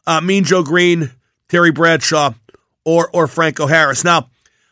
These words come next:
I put a poll up, which is, uh, getting votes as we speak,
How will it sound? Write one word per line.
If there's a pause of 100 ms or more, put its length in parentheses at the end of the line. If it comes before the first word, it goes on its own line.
I
put
a
poll
up,
which
is,
uh,
getting
votes
as
we
speak,